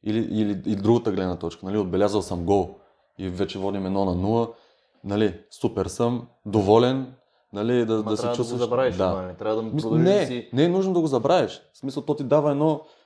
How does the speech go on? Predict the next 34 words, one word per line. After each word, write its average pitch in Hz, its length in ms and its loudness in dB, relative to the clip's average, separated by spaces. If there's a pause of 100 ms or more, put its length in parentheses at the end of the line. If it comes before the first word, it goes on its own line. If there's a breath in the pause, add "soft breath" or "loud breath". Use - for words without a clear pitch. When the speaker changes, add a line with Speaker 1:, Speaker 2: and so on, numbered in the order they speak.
(100)
Speaker 1:
едно 143 320 2
самочувствие. 120 640 -4
Аз 135 100 0
съм 131 100 -2
против 151 340 -2
тези 147 180 0
неща, 131 260 -4
нали, 131 360 0 (200 loud breath)
а, 107 240 -2 (1300)
победили 131 420 6
сме 135 160 -4
някой 127 280 0
мач, 151 200 0
дайте 135 260 0
да 120 80 0
го 107 60 -2
забравяме. 92 520 0
Не, 135 420 -2
не 92 100 -8
трябва 117 160 2
да 147 80 -2
се 147 60 -12
забравя. 107 320 -4
Много 76 100 -12 (120)
Speaker 2:
Мисълта 143 320 -2
ми 165 40 -2
Speaker 1:
съм 160 80 0
Speaker 2:
е, - 40 -4
че, - 60 -10
Speaker 1:
против. - 360 -4
Speaker 2:
че 117 640 -6 (1160 soft breath)
Speaker 1:
Да, 110 400 2
да 117 160 2
се... 120 300 2